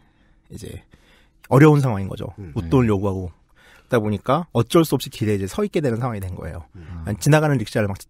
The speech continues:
Speaker 1: 택시를 잡았겠죠. 세발 택시를.
Speaker 3: 네.
Speaker 2: 네.
Speaker 1: 근데 이때 갑자기 어떤 버스 한 대가 정차를 하는 거예요.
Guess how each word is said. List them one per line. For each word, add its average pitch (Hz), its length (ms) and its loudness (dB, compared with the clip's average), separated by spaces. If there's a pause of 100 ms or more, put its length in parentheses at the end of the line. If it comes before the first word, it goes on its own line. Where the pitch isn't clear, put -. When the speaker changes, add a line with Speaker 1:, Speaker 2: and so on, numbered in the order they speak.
(180)
Speaker 1:
택시를 175 260 -2
잡았겠죠. - 480 -6
세발 120 220 -4
택시를. - 440 -6
Speaker 3:
네. 85 240 -6
Speaker 2:
네. 76 200 -8 (800)
Speaker 1:
근데 - 120 -6
이때 240 480 4 (960)
갑자기 107 640 -2 (400)
어떤 117 380 0
버스 190 300 2
한 160 180 0
대가 104 180 -6
정차를 98 420 -6
하는 117 160 -8
거예요. - 240 -16